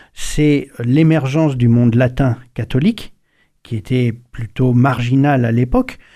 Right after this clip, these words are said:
et qui, qui a pris, euh, le dessus sur toute l'Europe de l'Ouest. Et puis c'est la, la pression,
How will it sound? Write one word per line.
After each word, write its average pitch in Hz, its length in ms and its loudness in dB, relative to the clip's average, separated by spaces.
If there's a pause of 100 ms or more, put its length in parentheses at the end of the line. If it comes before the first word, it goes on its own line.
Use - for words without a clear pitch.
(260)
et 123 120 -12
qui, 110 480 -10
qui 110 240 -12
a 101 80 -14
pris, 135 360 -4
euh, 113 160 -2
le 113 140 -4
dessus 120 400 -4
sur - 240 -10
toute - 220 -8
l'Europe 110 300 -4
de 113 100 -4
l'Ouest. 165 360 -2 (460)
Et 123 100 -6
puis 175 240 -4
c'est - 180 -4
la, 107 380 -4
la 110 200 -6
pression, 135 640 -2